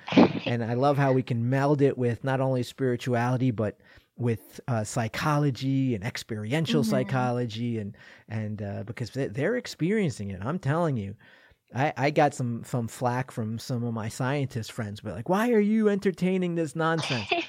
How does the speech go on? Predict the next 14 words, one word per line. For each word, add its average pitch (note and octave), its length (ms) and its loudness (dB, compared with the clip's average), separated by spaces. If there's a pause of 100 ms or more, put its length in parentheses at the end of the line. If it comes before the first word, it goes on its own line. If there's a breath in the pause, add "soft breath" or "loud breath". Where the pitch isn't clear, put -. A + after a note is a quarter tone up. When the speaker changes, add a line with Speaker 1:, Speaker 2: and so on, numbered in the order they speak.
(140)
Speaker 1:
<laughs> - 320 -18
Speaker 2:
Because D#3+ 580 4 (100)
I D#3+ 180 6
experienced E3+ 1000 2
it. - 180 -8 (1160)
It's - 180 -6
not D#3 320 2
nonsense. C#3 720 0
Whether, C3+ 380 2 (260 loud breath)
whether D3+ 340 6
what C#3 440 2 (180)
people F3 340 2
think G3 320 2
happened, C3+ 640 -2